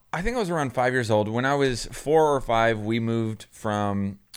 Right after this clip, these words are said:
um, Oak Cliff to Midlothian. And back in the day, Midlothian was really, really small. And it's still not huge, but it's grown quite a bit.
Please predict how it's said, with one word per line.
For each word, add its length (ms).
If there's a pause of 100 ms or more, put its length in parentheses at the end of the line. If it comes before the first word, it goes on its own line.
(100)
um, 460
Oak 140
Cliff 420
to 460
Midlothian. 640 (480)
And 540
back 640 (120)
in 200
the 80
day, 600 (240)
Midlothian 440
was 180
really, 320
really 260
small. 320
And 120
it's 100
still 200
not 260 (120)
huge, 520
but 120
it's 200
grown 400
quite 200
a 60
bit. 260